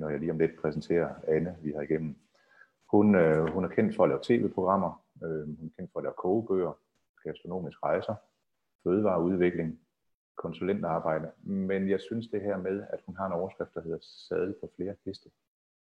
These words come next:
det er noget af det, vi skal bruge den næste halve times tid på. Vi sådan delte det lidt op, så vi snakker lidt om Anne og hendes rejse. Vi snakker lidt om at være solo-selvstændig, hvad det er, det siger. Det er noget af det, vi slutter af med. Og, øh, så har vi som,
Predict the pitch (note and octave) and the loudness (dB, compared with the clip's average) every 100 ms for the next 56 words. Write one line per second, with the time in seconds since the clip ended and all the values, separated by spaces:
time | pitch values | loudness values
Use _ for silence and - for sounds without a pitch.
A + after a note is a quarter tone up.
0 | _ _ _ F#2+ F#2 F#2+ F#2 F#2 - F2 | _ _ _ -2 0 0 -2 -4 -6 -4
1 | F2+ F2 - D#2 - D#2+ - - - E2+ | -2 -4 -2 -4 -4 -8 -6 -8 -2 -2
2 | E2+ A2+ A2 F2+ G2 G#2+ G2 G2 - F2+ | -2 -2 0 0 0 2 2 0 -4 -8
3 | - G#2 A2+ A2+ G#2 F2+ G2+ F2+ G2+ G#2 | -4 -4 -2 -2 0 0 -2 -2 -4 -4
4 | F2+ E2+ F#2+ A#2 _ _ _ _ _ _ | -6 -6 -8 -12 _ _ _ _ _ _
5 | - F2+ - G2 G2+ G2+ G2+ G2+ G#2 - | -2 -2 4 4 6 6 6 4 2 -8
6 | _ _ E2+ C#2+ - G2 A2 G#2+ F#2 F#2 | _ _ -4 -4 0 0 0 0 0 0
7 | G2+ F2 D2+ E2 F2+ G2+ E2 E2+ F2+ E2+ | -2 -2 -2 -2 0 2 2 0 -2 -4
8 | - C#3 F#2+ F#2 F#2+ F#2 F2+ F2+ F2 - | -4 -2 -2 -2 -4 -4 -4 -4 -8 -8
9 | E2 - G#2+ G2+ F#2+ - _ _ _ _ | -6 -2 -2 -2 -4 -8 _ _ _ _
10 | _ - G2+ F#2 F2+ E2+ E2 E2 E2 - | _ 0 2 2 2 4 2 0 -6 -14
11 | _ _ A2 F#2+ A#2+ G#2+ D2+ - - - | _ _ 0 2 2 2 -2 -6 -20 -6
12 | E2+ E2 | -4 -4